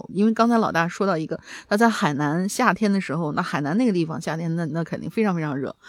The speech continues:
电扇需要那个什么。我们在，就是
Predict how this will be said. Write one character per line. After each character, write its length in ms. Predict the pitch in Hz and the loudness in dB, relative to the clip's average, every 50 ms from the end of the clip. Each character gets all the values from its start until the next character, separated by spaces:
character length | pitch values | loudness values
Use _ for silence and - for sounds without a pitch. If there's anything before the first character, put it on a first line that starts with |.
| - - - - - - - _ _ | -20 -20 -20 -20 -20 -20 -20 _ _
电 200 | - 226 196 185 | 2 4 4 4
扇 260 | 185 - 233 202 175 | 4 4 4 4 4
需 160 | 180 - - 185 | 2 0 0 0
要 240 | 160 - 64 50 - - _ _ | 0 2 0 -2 -6 -12 _ _
那 140 | - 170 160 | -4 -2 -2
个 60 | 147 | -2
什 160 | 156 - - | -2 -6 -10
么。 140 | - - - _ _ - - - - - - - - - _ _ _ _ _ _ _ _ _ _ _ | -12 -14 -16 _ _ -20 -20 -20 -20 -20 -20 -20 -20 -20 _ _ _ _ _ _ _ _ _ _ _
我 560 | - 220 214 208 202 190 185 175 175 175 170 165 | 2 6 8 10 10 10 10 10 10 8 8 6
们 340 | 190 226 262 302 330 294 - | 6 6 6 8 6 6 6
在， 440 | - 349 320 294 240 214 190 165 170 | 8 8 10 10 10 8 6 4 2
就 160 | - 240 220 | 0 -2 -2
是 180 | - 226 - | 0 -2 -4